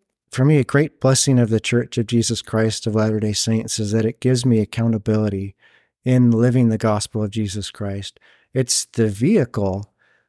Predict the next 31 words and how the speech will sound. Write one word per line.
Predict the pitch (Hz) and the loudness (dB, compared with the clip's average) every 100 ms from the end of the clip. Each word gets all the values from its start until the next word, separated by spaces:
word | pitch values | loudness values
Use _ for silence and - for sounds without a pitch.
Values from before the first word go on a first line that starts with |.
| _ _ | _ _
by | 123 117 | 0 2
which | 117 127 - | 4 2 0
I've | 120 127 127 | 2 2 2
received | 123 - 123 120 113 | 0 0 0 0 0
my | 113 110 107 | -2 -2 -2
testimony | 107 131 123 - 131 131 135 151 - - | -4 -2 -4 -2 -2 0 -2 -4 -6 -2
and | 117 | 0
the | 107 | 0
vehicle | 110 147 151 139 | 2 2 2 0
by | 120 120 | 2 2
which | 117 123 127 | 2 0 -2
I've | 123 113 | 0 -2
received | - 120 117 107 | -4 0 0 0
my | 104 | -4
covenants | 101 - 127 113 95 - - _ _ _ - | -4 -4 -2 -2 -6 -10 -14 _ _ _ -8
that | 107 104 | -6 0
bind | 123 147 147 | 2 4 4
me | 139 | 2
to | 131 127 | 0 -2
Jesus | 123 120 123 117 | 2 2 2 -4
Christ, | - 98 92 101 - - | -6 -6 -6 -6 -8 -4
that | 123 | -4
give | 117 147 | 2 2
me | 147 143 135 131 143 | 4 4 4 2 0
a | 120 | 2
North | 123 131 | 4 2
Star | - - 123 123 117 | 0 -2 0 2 0
of | - 107 110 110 101 | 0 -4 -2 -4 -8
how | - 123 | -4 0
to | 123 | 2
live | 117 113 131 165 | 0 0 -4 -6